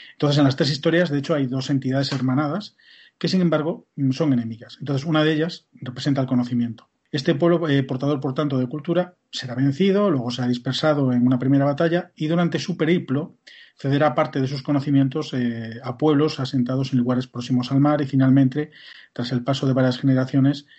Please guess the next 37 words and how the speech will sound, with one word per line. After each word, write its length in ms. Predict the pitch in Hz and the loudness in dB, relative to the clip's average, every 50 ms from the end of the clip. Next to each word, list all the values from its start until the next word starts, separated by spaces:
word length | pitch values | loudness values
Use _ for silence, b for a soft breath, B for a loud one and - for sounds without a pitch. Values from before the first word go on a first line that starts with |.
| b b b b _ | b b b b _
incitará, 760 | 135 131 - 135 123 - 123 123 131 135 139 135 135 131 127 | -4 0 0 -2 0 0 2 2 4 4 4 4 4 2 2
digamos, 280 | 120 123 131 143 139 - | 0 0 0 0 0 -2
a 40 | 127 | -4
la 80 | 120 | -4
revancha 540 | 117 113 117 127 127 120 117 - - - _ _ _ _ | -4 -4 -4 -2 0 0 -2 -4 -8 -12 _ _ _ _
en 140 | 127 120 120 | -6 -2 0
una 100 | 123 123 | 0 2
nueva 160 | 123 127 127 | 2 0 0
confrontación 760 | 123 143 131 127 - 143 139 147 147 135 175 170 180 202 208 B B B B B B B B | 0 0 0 0 2 0 0 0 0 0 2 2 2 0 -4 B B B B B B B B
que 120 | - 160 | -6 -2
terminará 480 | 135 160 151 156 151 147 143 143 147 143 | -2 0 0 2 2 4 4 2 2 0
precisamente 520 | 151 131 131 131 135 131 135 135 143 135 | -2 -2 -2 0 0 0 2 0 -2 -4
con 140 | - 143 127 | -4 -2 0
una 600 | 123 120 117 120 123 123 120 120 120 117 117 117 110 | 0 0 2 0 0 0 0 -2 -2 -4 -6 -10 -10
victoria 360 | 110 123 120 - 131 127 127 | -10 -12 -8 -6 -4 -2 -2
ya 280 | 120 120 123 123 120 120 120 | 0 0 0 0 0 0 -2
definitiva 600 | 117 - - 117 110 - - 139 131 139 175 - B B B B B B B B | -4 -8 -8 -10 -8 -2 0 0 0 0 -4 -6 B B B B B B B B
y 60 | - | -2
la 100 | 139 147 | 0 0
recuperación 500 | 147 143 135 135 143 135 127 - 147 135 | 0 -2 -2 0 0 0 0 0 0 0
de 80 | 147 139 | 0 0
sus 180 | - - - - | -2 -6 -6 -4
anteriores 520 | 123 120 123 117 123 120 120 123 117 - | -4 -4 -2 -2 0 2 2 2 0 -2
posiciones 500 | - - 120 - - - 131 123 120 120 | -6 -8 -8 -8 -6 -4 -2 -2 -2 -2
te-, 460 | - 127 120 113 113 110 107 107 101 | -2 -4 -4 -4 -6 -10 -10 -12 -8
territoriales. 680 | - - 117 120 120 143 151 208 190 127 117 - - B B B B B B B | -6 -4 -2 0 0 2 2 2 2 0 -2 -6 -12 B B B B B B B
Lo 80 | - 131 | -6 -2
curioso 220 | - 143 151 156 185 | 0 0 2 2 0
es 80 | 175 | 0
que 80 | - 160 | 2 4
en 80 | 151 | 4
los 140 | 143 135 139 | 4 4 4
tres 160 | - 170 143 | 0 0 2
mitos, 420 | 156 175 175 - 156 175 202 - _ - | 2 0 0 0 -2 -4 -4 -6 _ -8
la 100 | - 131 | -2 0
entidad 380 | 127 123 120 123 127 131 151 139 | 2 2 2 2 0 0 0 0
dispersa 600 | 143 135 - - - 156 - - 147 151 180 - | -2 -4 -2 -2 -2 -2 -2 -2 -6 -6 -8 -10